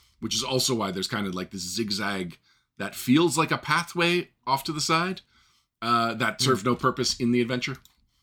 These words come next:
Speaker 1: uh, because at one
Speaker 2: Hmm.
Speaker 1: point it did, and it just became a, a, you know,
Speaker 2: Yeah.
Speaker 1: personality on the
Speaker 2: Yeah.
Speaker 1: map.
Speaker 2: I think the, the,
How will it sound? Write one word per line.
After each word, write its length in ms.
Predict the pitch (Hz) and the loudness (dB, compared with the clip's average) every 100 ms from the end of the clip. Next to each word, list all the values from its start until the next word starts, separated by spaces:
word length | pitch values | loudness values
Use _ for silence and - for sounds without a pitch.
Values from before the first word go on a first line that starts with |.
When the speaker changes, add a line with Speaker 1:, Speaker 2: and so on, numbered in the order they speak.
| _ _ _ _ - | _ _ _ _ -10
Speaker 1:
uh, 100 | 110 | -4
because 260 | 117 117 | -2 -2
at 120 | 110 127 | -2 0
one 160 | 127 | 0
Speaker 2:
Hmm. 40 | 139 | 2
Speaker 1:
point 160 | 139 | 0
it 80 | 135 | 2
did, 220 | 156 160 | 2 2
and 300 | 143 123 120 104 | 0 0 0 -4
it 80 | |
just 220 | 117 113 - | -4 -4 -6
became 300 | 107 98 87 | -8 -8 -6
a, 100 | 90 | -8
a, 240 | - 90 _ _ _ | -6 -8 _ _ _
you 100 | 110 107 | -8 -8
know, 120 | 80 | -6
Speaker 2:
Yeah. 80 | 170 | -4
Speaker 1:
personality 520 | 151 131 131 113 113 | -2 0 0 -2 -2
on 120 | 104 92 | -2 -4
the 60 | |
Speaker 2:
Yeah. 40 | 78 | -6
Speaker 1:
map. 200 | 65 - - - _ _ 117 117 _ _ _ _ _ _ _ _ _ _ - _ _ _ _ - - | -8 -14 -20 -20 _ _ -16 -16 _ _ _ _ _ _ _ _ _ _ -20 _ _ _ _ -20 -16
Speaker 2:
I 40 | |
think 220 | - 220 | -8 -8
the, 360 | - 165 139 131 | -2 0 0 -2
the, 140 | 139 | -8